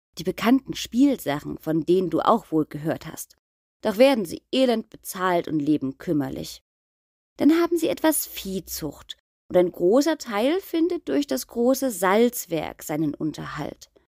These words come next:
Aber äußerst malerisch ist dieses Tal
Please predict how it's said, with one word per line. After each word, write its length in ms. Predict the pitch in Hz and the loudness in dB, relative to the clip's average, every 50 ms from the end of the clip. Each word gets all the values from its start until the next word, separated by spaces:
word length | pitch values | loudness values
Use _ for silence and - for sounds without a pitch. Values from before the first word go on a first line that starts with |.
| _ _ _ _ _ _ _ _ _ _ _ - | _ _ _ _ _ _ _ _ _ _ _ -8
Aber 320 | 190 185 - 151 - - _ _ - | -6 -4 -2 -2 -4 -6 _ _ 2
äußerst 600 | 185 240 311 381 - - 415 403 - - _ 370 | 4 4 4 4 0 -4 -8 -8 -8 -8 _ 2
malerisch 640 | 339 349 302 208 165 139 135 143 - - 151 - - | 4 4 4 4 2 0 -4 -8 -12 -12 -14 -12 -14
ist 220 | - 151 - - | -14 -16 -14 -12
dieses 280 | 151 147 147 139 - - | -10 -8 -8 -8 -10 -12
Tal 380 | - - 160 156 147 147 147 | -12 -8 -4 -2 -2 -2 -2